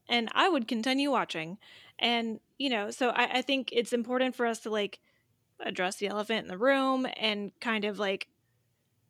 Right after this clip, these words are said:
make sure, like, listeners, like, you know, like, we're not blind to all of this, right? But that's not also, like, this is Ariel's favorite show ever. So, unfortunately, it was head up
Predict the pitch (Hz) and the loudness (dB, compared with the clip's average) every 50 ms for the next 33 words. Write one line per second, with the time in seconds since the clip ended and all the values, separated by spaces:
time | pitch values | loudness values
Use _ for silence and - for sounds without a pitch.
0 | _ _ _ _ _ _ _ - 240 320 330 - - 359 349 339 330 320 311 - | _ _ _ _ _ _ _ -4 -4 -2 -2 0 2 2 4 4 4 2 0 -2
1 | - - 247 240 - - 254 285 277 - 277 269 262 247 233 233 220 233 240 254 | -2 -2 -2 -2 0 2 2 2 2 2 0 0 2 2 2 0 0 0 0 0
2 | 262 254 254 247 233 220 208 196 196 - 202 208 214 233 254 269 269 - - _ | 2 2 4 4 4 2 2 0 -2 -2 -2 -2 0 2 2 2 0 0 -4 _
3 | _ _ _ _ _ _ _ _ _ _ _ - 233 220 208 196 190 180 160 - | _ _ _ _ _ _ _ _ _ _ _ 0 2 2 2 0 -2 -2 -4 -6
4 | - 208 - - _ _ _ _ _ - - - 226 214 202 - - - 190 - | -8 -10 -12 -14 _ _ _ _ _ -14 -10 -6 -6 -6 -4 -4 -2 -2 -2 -2
5 | - 160 160 - - - - - - - - 190 180 190 190 - - _ _ - | -2 -6 -6 -8 -10 -10 -12 -14 -12 -8 -6 -4 -2 -4 -4 -6 -10 _ _ -6
6 | 254 240 - 294 294 294 - 269 269 262 - - - - - - 247 240 - 254 | -4 -2 0 0 -2 -2 -4 -2 -2 -2 -2 -4 -8 -6 -4 -2 -2 0 0 -2
7 | 240 - 233 220 226 285 277 294 285 262 247 240 240 226 214 - - 208 190 165 | -2 0 -2 -2 0 0 0 0 2 2 2 2 2 0 -2 -2 -4 -4 -4 -6
8 | - - 196 175 - - 226 - _ _ - - 196 185 - - - 226 - _ | -6 -6 -6 -6 -6 -6 -12 -14 _ _ -4 -2 -2 -2 -2 -6 -8 -10 -12 _
9 | _ _ - - - 202 190 202 190 202 226 - - - - - - - - _ | _ _ -8 -4 -2 0 0 0 -2 -6 -8 -12 -20 -20 -20 -20 -20 -20 -20 _
10 | _ _ _ _ _ _ _ _ _ _ _ _ _ _ - - 269 269 262 - | _ _ _ _ _ _ _ _ _ _ _ _ _ _ 0 4 4 4 4 2
11 | - 302 311 339 285 - 294 240 220 220 - - 202 202 208 208 220 - - - | 2 4 4 4 6 4 4 2 2 0 0 -2 -2 0 0 -2 -2 -4 -2 2
12 | - 240 240 233 233 214 214 - _ _ _ - 254 - - 240 269 262 254 247 | 2 4 4 4 2 0 -2 -8 _ _ _ -14 -12 -8 -2 0 2 4 4 4
13 | 240 233 - - - | 4 2 2 -2 -6